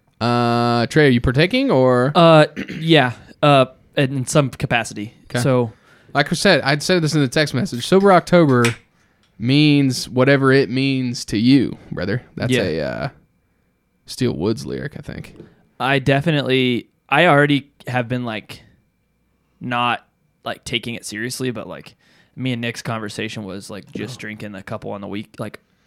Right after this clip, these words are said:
Speaker 2: don't
Speaker 1: Slowing
Speaker 2: drink during
Speaker 1: down.
Speaker 2: the week, right?
Speaker 1: Yeah.
Speaker 2: Well, I know there's a weekend in October where, like, I think Nick's playing in Manhattan.
Speaker 1: Mm.
Speaker 2: That's a must, probably,
Speaker 1: <laughs> Okay,
Speaker 2: in terms
Speaker 1: so
Speaker 2: of
Speaker 1: if it's October fifth, this is Saturday at the Baylor game.
Speaker 2: Yeah.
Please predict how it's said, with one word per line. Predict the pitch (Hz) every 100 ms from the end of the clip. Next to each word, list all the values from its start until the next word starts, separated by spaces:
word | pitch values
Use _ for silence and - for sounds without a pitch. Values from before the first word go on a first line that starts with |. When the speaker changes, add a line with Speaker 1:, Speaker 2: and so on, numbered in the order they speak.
| 123
Speaker 2:
don't | 135 151
Speaker 1:
Slowing | 165 156 151
Speaker 2:
drink | 131
during | 120 113
Speaker 1:
down. | 110 120
Speaker 2:
the |
week, | 123 113 - 120
right? | 117 120 123 -
Speaker 1:
Yeah. | 76 80 135 - _ -
Speaker 2:
Well, | 135 139 127 -
I | 131
know | 131 143
there's | 151 127
a | 123
weekend | 127 127 127
in | 117
October | 110 107 120 117 117
where, | 110 101
like, | 98 95 -
I | 107
think | 107
Nick's | 98 101 -
playing | - 107 104
in | 101
Manhattan. | 95 101 104 110 117 _ -
Speaker 1:
Mm. | 113 117 127 _ _ _
Speaker 2:
That's | 110 104 98
a |
must, | 92 98 - _
probably, | - - 95 87 78 -
Speaker 1:
<laughs> | -
Okay, | - 262 185 131
Speaker 2:
in |
terms | 113
Speaker 1:
so | 127
Speaker 2:
of | 113
Speaker 1:
if |
it's | 127 - -
October | 135 151 180 170 131
fifth, | - 127 160 202 - - _ _ _ _ _ _ _ _ _ _ _ _ _
this | 110
is | 113
Saturday | - 131 131 127
at | 117
the |
Baylor | 78 127 147
game. | 156 170 185 - _
Speaker 2:
Yeah. | - 104